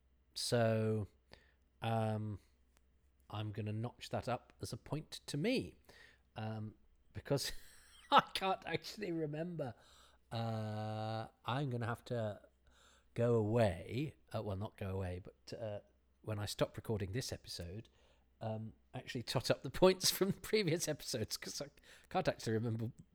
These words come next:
wh-, what I chose, what Jeremy chose, and where we stand in the scorings. So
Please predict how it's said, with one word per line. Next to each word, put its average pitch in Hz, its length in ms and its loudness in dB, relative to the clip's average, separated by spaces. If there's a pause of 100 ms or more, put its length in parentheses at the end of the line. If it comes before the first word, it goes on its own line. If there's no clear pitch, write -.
(500)
wh-, 139 280 -4
what 139 240 2
I 131 140 6
chose, 123 360 8
what 139 120 4
Jeremy 123 280 4
chose, 131 360 6
and 127 180 -4
where 123 180 4
we 131 80 4
stand 131 340 4
in 127 100 0
the 127 80 -4
scorings. 117 540 2 (280)
So 120 300 4